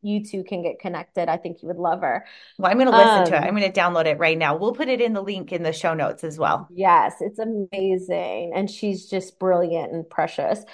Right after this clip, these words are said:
Speaker 1: But, um, and then the third thing is another kind of one of those things, I don't wanna say it's mindless,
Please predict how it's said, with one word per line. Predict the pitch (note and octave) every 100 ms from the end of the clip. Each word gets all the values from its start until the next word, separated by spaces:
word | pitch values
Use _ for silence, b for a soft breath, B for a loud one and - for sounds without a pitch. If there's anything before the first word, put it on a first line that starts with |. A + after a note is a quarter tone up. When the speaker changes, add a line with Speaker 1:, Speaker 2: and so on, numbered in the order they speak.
| B B B
Speaker 1:
But, | A#3+ A3+
um, | A3+ A3+ G3 F#3+
and | A#3 A#3
then | A#3+
the | C4 C#4+
third | A#3 C4+ D4+
thing | A#3 G#3+ G3+ G3+
is | G3+ G#3 G#3 G#3 G3+ G3+
another | A3+ G#3 B3
kind | A#3+ B3+
of | B3+
one | A#3+
of | A3+
those | A3 A3
things, | G#3+ G#3 G#3 G#3
I | G3+
don't | G#3
wanna | A3+ A3+
say | A3+
it's | G3+
mindless, | G3 F3+ F3+ G#3 F3+ F3